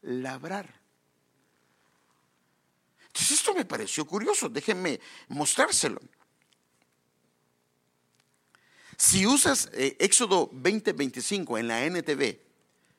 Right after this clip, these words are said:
si usas piedras para construir un altar, que sean piedras enteras y en su forma original,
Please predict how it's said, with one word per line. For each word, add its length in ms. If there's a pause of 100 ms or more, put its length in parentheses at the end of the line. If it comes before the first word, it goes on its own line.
(680)
si 260
usas 380
piedras 520
para 320
construir 760
un 200
altar, 480 (1300)
que 160
sean 380
piedras 600
enteras 760 (460)
y 200
en 120
su 180
forma 680 (200)
original, 1120